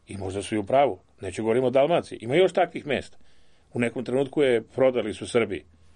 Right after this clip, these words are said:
Pelješac i Dubrovnik prodali katolicima. Znači, sad ne možemo kažemo, to je čovjek Srbija.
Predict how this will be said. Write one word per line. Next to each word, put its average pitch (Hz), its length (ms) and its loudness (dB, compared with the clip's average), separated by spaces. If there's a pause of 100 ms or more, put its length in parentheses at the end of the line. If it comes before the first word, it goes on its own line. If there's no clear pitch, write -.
(160)
Pelješac 117 640 -2
i 104 60 -8
Dubrovnik 113 500 0
prodali 104 540 -2 (180)
katolicima. 87 600 -6 (380)
Znači, 113 340 -2 (120)
sad 110 200 -4
ne 107 60 -2
možemo 113 200 0
kažemo, 151 280 0
to 160 140 -2
je 135 80 0
čovjek 131 240 -2
Srbija. 139 300 0